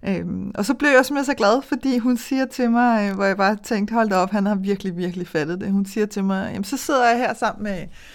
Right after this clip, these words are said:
sidder jeg her sammen med min kæreste her forleden, og, og vi var super trætte, du ved, så vi havde bare hentet nogle pizzaer." Og, og det var sådan, i virkeligheden for første gang, hvor det sådan skete med, med sådan en helt bevidst handling, som hun sagde fra deres side, ikke? Men ja, de vidste godt, at det var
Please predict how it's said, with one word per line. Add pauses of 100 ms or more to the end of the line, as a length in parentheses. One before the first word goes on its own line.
(540)
sidder
jeg
her
sammen
med
min
kæreste
her
forleden,
og, (100)
og
vi (140)
var
super
trætte,
du
ved,
så
vi
havde
bare
hentet
nogle
pizzaer." (1040)
Og, (100)
og
det
var (580)
sådan, (360)
i
virkeligheden
for
første
gang,
hvor
det
sådan
skete
med,
med
sådan
en
helt
bevidst
handling,
som
hun
sagde
fra
deres
side,
ikke?
Men
ja,
de
vidste
godt,
at
det
var